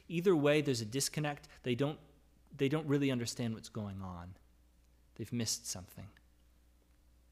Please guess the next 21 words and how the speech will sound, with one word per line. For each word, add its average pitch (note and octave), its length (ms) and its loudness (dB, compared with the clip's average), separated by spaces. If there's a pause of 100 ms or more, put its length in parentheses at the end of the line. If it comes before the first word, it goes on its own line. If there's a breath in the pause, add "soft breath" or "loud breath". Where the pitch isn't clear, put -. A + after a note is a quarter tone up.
(840)
"Wait, C3+ 260 6
let A#2+ 160 2
us A#2 80 2
see C#3+ 160 4
whether A#2 260 2
Elijah A#2 420 0
will G#2+ 60 -4
come G#2+ 220 -6
to G#2+ 80 -10
take G#2 240 -10
him G#2+ 120 -6
down." G#2 320 -8 (3750 loud breath)
And C#3 100 4
then F3 80 6
there's F3 140 6
someone D3 220 4
who A#2 80 2
gets G#2+ 340 -4
it. - 140 -12 (1300)
Verse A2+ 180 -4
thirty-nine. G2 560 -2